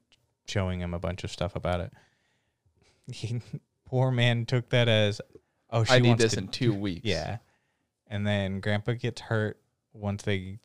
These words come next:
Speaker 1: get back from shopping 'cause he sees the stockings, falls over,
Speaker 2: Yeah.
Speaker 1: hurts his hip. Uh, <laughs>
Speaker 2: So, not only, so take this in mind. Two weeks
Speaker 1: Mm-hmm.
Speaker 2: to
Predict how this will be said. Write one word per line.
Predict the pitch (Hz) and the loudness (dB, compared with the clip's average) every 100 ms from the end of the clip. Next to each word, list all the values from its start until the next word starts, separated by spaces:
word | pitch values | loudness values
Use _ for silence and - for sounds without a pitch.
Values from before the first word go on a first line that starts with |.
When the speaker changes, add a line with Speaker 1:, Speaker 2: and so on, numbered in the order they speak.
| _ - | _ -6
Speaker 1:
get | 101 | -4
back | 104 90 - | -2 -4 -4
from | 95 | -12
shopping | 87 104 101 101 101 98 | 0 2 2 0 -4 -4
'cause | 101 | -4
he | 95 | -4
sees | 90 92 90 | -6 -8 -8
the | - | -10
stockings, | - 95 92 85 87 95 | -6 -6 -6 -8 -10 -10
falls | - 85 85 87 | -4 -4 -2 -2
over, | 87 87 85 82 | -4 -2 -4 0
Speaker 2:
Yeah. | 117 92 92 | 0 0 -2
Speaker 1:
hurts | 98 92 - | -6 -6 -8
his | 87 | -8
hip. | 85 80 - _ _ _ _ _ _ | -6 -6 -8 _ _ _ _ _ _
Uh, | 87 85 - - | -4 -4 -4 -8
<laughs> | - - - - | -10 -12 -18 0
Speaker 2:
So, | 165 151 139 127 143 - _ _ _ | 8 10 10 8 0 -14 _ _ _
not | 160 220 240 | 6 6 6
only, | 175 160 | 4 4
so | 143 143 | 2 -2
take | - 202 - | 2 2 2
this | 123 - | 2 2
in | 120 | -2
mind. | 95 113 - _ _ _ _ _ _ _ | -4 -6 -14 _ _ _ _ _ _ _
Two | - 233 | 0 2
weeks | 135 120 - - _ _ - | 2 0 -6 -12 _ _ -4
Speaker 1:
Mm-hmm. | 117 101 90 - _ _ _ - | -2 -2 -4 -10 _ _ _ -2
Speaker 2:
to | - 143 131 120 | 4 4 4 -2